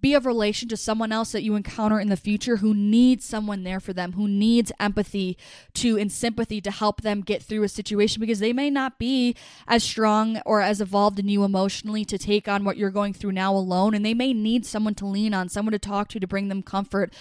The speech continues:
someone to understand what they're going through, someone to be in their shoes. And you may be that person from them. So I always think about that. Like, when I'm in a crappy situation, I'm like, "Well, you know what? At the very least, maybe I'm going through this so that I can be of relation to someone in the future and give them a shoulder to lean on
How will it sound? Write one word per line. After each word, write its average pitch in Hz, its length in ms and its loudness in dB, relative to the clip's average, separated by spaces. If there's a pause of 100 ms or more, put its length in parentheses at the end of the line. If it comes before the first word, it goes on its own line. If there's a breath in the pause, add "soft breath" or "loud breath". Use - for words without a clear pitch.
(120)
someone 240 280 -2
to 233 160 0
understand 208 760 0
what 190 100 -6
they're 190 100 -8
going 196 260 0
through, 196 140 -6
someone 214 320 -4
to 208 260 -2 (320 loud breath)
be 226 280 2
in 214 80 0
their 202 120 2
shoes. 208 380 0
And 208 160 0
you 226 100 2
may 277 160 4
be 214 240 -2
that - 220 0
person 208 340 -2
from 175 200 -4
them. 165 260 -8 (280 loud breath)
So 247 140 4
I 233 120 8
always 285 220 4
think 311 160 0
about 220 180 2
that. 208 120 2
Like, 190 160 0
when 202 100 -2
I'm 214 120 -2
in 233 80 -2
a 220 60 -2
crappy 214 320 0
situation, 202 520 -2
I'm 190 100 -4
like, 190 200 -4
"Well, 214 160 6
you 220 120 -4
know 240 120 2
what? 262 200 4
At 233 160 -4
the 208 60 -10
very 226 280 4
least, 226 420 -4
maybe 208 300 -2
I'm 233 120 -4
going 226 220 0
through 208 220 -2
this 214 180 0
so 208 80 -6
that 190 160 -2
I 196 140 0
can 214 180 -4
be 202 140 -2
of 196 100 0
relation 190 400 -4
to 180 80 -8
someone 190 240 -4
in 185 60 -4
the 180 80 -4
future 185 240 -4 (500 loud breath)
and 208 140 0
give 196 160 2
them 208 160 4
a 196 40 4
shoulder 190 300 2
to 190 140 -6
lean 180 300 0
on 220 260 2